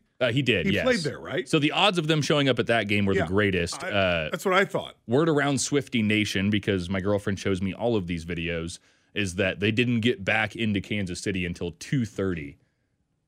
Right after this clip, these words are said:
Speaker 1: uh, that morning, yesterday morning. And
Speaker 2: Okay.
Speaker 1: so they decided to just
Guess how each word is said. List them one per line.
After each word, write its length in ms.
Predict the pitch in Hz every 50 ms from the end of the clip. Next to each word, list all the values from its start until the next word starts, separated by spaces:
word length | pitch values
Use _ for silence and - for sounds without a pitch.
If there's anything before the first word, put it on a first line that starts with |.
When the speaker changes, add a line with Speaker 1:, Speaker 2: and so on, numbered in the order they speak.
| -
Speaker 1:
uh, 160 | 87 87 82 78
that 180 | 87 85 -
morning, 400 | 85 90 90 87 82 71 69 73 -
yesterday 380 | 95 92 87 - 92 85 78
morning. 320 | 80 80 80 82 80 78 131
And 80 | 131
Speaker 2:
Okay. 140 | 131 80 82
Speaker 1:
so 180 | 107 - 85 78
they 280 | 80 87 82 78 78 - - - _ -
decided 320 | 95 - - 110 95 90
to 60 | 92 87
just 280 | 82 90 87 - -